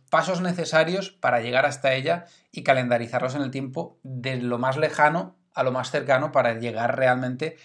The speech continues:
a que en tu día a día tengas que hacer pequeñas acciones que te lleven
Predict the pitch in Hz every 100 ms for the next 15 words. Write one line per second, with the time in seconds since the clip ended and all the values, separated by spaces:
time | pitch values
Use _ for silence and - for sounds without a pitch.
0 | _ - 131 123 117 - 120 113 113 113
1 | 113 143 139 127 127 135 160 180 _ _
2 | _ - 131 131 135 131 147 - 143 147
3 | 147 147 147 139 139 165 - - 151 151
4 | 143 135 135 165 180